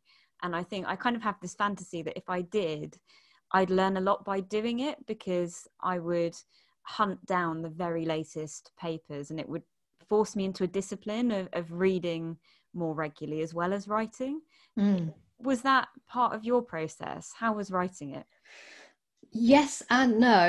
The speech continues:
Speaker 2: And this is gonna be sort of, uh, me disclosing my own inner critical, uh, process and ha-, and how I work with my inner critic.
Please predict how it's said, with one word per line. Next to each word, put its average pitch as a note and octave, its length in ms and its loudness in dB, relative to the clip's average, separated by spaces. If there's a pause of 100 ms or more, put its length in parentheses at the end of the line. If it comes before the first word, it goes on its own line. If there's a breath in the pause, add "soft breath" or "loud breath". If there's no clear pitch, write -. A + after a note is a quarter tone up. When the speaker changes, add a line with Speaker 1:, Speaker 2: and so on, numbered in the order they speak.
Speaker 2:
And G3 100 4
this G#3 140 2
is A#3+ 160 -2
gonna G#3 260 2
be G3 280 4
sort G3 180 0
of, - 300 -4
uh, F3+ 440 4
me G3 140 4
disclosing F#3+ 540 0
my F#3 160 4
own F#3+ 180 6
inner F3 380 -4
critical, F3 640 -2
uh, F3 180 0
process F3+ 460 -4
and F3+ 160 -6
ha-, F#3 180 -4
and F3+ 140 -4
how F3+ 180 -2
I F3+ 80 -2
work G3 260 0
with F#3+ 120 -6
my F3+ 120 -4
inner F#3 120 -6
critic. F#3 480 -6